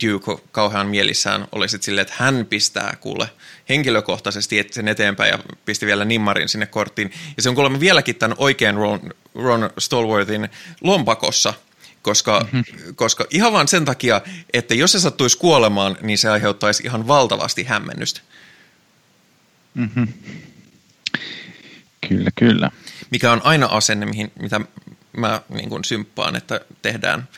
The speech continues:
Speaker 1: asioita vaan sen takia, että ne aiheuttaa hämmennystä.
Speaker 2: Joo, no,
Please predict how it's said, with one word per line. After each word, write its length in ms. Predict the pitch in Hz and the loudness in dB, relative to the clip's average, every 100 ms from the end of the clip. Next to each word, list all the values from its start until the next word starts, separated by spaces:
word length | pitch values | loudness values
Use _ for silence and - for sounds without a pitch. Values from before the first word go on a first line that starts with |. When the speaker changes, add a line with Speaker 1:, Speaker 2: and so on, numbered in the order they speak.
| - - | -20 -8
Speaker 1:
asioita 380 | 113 113 98 107 | -4 -2 -2 -2
vaan 140 | 104 | -2
sen 140 | - 98 | -4 -6
takia, 260 | - 113 | -6 -6
että 140 | 120 117 | -6 -6
ne 100 | 117 | -6
aiheuttaa 340 | 135 - - | -6 -6 -6
hämmennystä. 500 | 147 123 123 127 - - _ - _ _ _ _ _ _ _ _ _ _ _ _ _ - - - - - - - - - | -6 -8 -8 -10 -12 -18 _ -20 _ _ _ _ _ _ _ _ _ _ _ _ _ -14 -12 -10 -12 -14 -16 -18 -8 2
Speaker 2:
Joo, 480 | 110 120 117 87 80 - | 6 8 6 4 0 -8
no, 200 | 98 95 | -2 -2